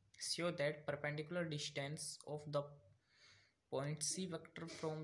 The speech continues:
the line joining A vector and B vector is mod of B cross C vector plus C cross A vector plus A cross B vector divided by magnitude of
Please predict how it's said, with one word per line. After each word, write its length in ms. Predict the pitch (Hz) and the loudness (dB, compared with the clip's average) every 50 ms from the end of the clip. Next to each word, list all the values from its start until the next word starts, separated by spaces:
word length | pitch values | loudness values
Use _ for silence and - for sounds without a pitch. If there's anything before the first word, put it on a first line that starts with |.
| 156 156 | -4 -2
the 160 | 156 156 151 | -2 -2 0
line 340 | 143 143 139 147 160 165 156 | 0 0 2 2 2 2 2
joining 320 | 151 147 143 143 151 156 147 151 - | 2 0 0 0 -2 -4 -4 -4 -2
A 100 | 139 147 | -2 0
vector 340 | 151 156 151 151 - 170 165 - - | 0 0 -2 -4 -6 -6 -4 -4 -2
and 200 | 151 151 147 143 | -2 -2 -2 -2
B 100 | 143 139 | -2 -2
vector 380 | 135 139 135 - - 151 143 - - | -2 -2 -4 -6 -6 -6 -6 -2 0
is 320 | 139 139 139 147 143 - - - - | 0 0 0 0 0 -2 -2 -2 -2
mod 280 | 147 147 143 147 151 165 | 0 2 4 4 6 6
of 200 | 170 170 170 - - - - - - 143 143 | 6 4 4 2 -4 -10 -12 -14 -12 -6 -2
B 100 | 143 139 143 | -2 -2 0
cross 260 | - 151 151 156 - | 4 4 4 4 4
C 120 | - 165 160 | 0 0 0
vector 340 | 160 156 160 - - 202 - - - - _ _ | 0 -2 -2 -4 -6 -6 -6 -8 -16 -20 _ _
plus 200 | 160 165 - - - | 0 2 2 2 -2
C 220 | - - - 131 131 | -4 -4 -4 -6 -2
cross 280 | 131 151 151 156 151 - | 0 2 4 4 4 4
A 60 | 160 | 2
vector 280 | 156 156 156 - 175 175 - - - - - - - - - - - - - _ | 0 0 -2 -4 -4 -6 -6 -10 -16 -20 -20 -20 -20 -20 -20 -20 -20 -20 -6 _
plus 180 | 160 156 156 - - | 0 0 0 0 -2
A 120 | - 127 135 | -2 -2 -2
cross 220 | 139 139 151 151 151 | 0 0 0 0 0
B 120 | - 151 | -2 -4
vector 340 | 151 156 151 147 151 - 165 165 | 0 0 0 0 0 -2 -2 2
divided 240 | 156 151 151 147 147 | 4 6 6 6 6
by 140 | 151 156 151 | 4 4 4
magnitude 460 | 147 147 151 151 151 - 147 147 151 | 2 2 0 0 0 2 2 4 4
of 160 | 196 190 | 2 2